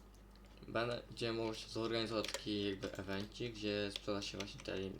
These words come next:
ime-, limitki. Dosłownie wszystkie, ewentualnie większość. Bo zapewne z-, zostawię jakieś kilka. Oczywiście stojąc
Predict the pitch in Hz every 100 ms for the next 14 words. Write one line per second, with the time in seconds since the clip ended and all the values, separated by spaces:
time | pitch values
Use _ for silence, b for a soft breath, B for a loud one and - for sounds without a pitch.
0 | - 110 101 - - - 107 104 98 -
1 | 110 - - - - - - - - -
2 | - 117 - 113 104 92 - - 123 110
3 | - 147 - 117 110 113 113 117 - 113
4 | 113 95 - - - - - - - -
5 | - - - B B B B - - -
6 | - - - - - - - - - -
7 | - - - - - - - - - 117
8 | 131 120 117 120 120 - 123 135 135 104
9 | 98 101 - - - - - - 95 101
10 | 98 98 - - - - - - - -
11 | - - - 113 - 120 110 - 113 113
12 | 113 113 113 107